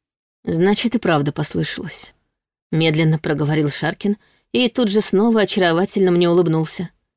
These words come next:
В глазах его заплескалось спокойное синее море. "В наше время редко встретишь преподавателя с отличными знаниями.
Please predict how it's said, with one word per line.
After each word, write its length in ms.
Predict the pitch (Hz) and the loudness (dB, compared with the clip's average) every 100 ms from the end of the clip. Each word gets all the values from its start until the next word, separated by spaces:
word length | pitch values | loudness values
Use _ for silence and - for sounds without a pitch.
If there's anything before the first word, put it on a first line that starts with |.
| _ _ _ _ - | _ _ _ _ -4
В 80 | 170 | 2
глазах 400 | 196 208 311 - | 4 4 2 2
его 260 | 269 240 254 | 2 4 2
заплескалось 800 | 220 214 196 - 233 233 214 - _ _ | 0 0 -2 0 0 0 -2 -8 _ _
спокойное 760 | - - 180 - 190 220 202 185 | -12 -2 0 2 2 2 2 2
синее 380 | - 175 175 | 2 2 4
море. 320 | 160 160 156 - _ _ _ _ _ _ _ | 2 2 0 -4 _ _ _ _ _ _ _
"В 140 | 226 | 2
наше 340 | 214 202 165 175 | 4 4 2 2
время 360 | 170 208 170 | 4 6 4
редко 260 | 180 220 165 | 2 0 -2
встретишь 460 | - 170 160 147 - | -2 -2 -2 -2 -4
преподавателя 800 | 147 165 147 147 180 156 147 - _ | -2 0 0 0 0 0 0 -4 _
с 80 | - | -6
отличными 480 | 160 170 156 170 165 | -2 0 0 0 0
знаниями. 560 | 151 165 147 139 151 | 2 0 0 -2 -8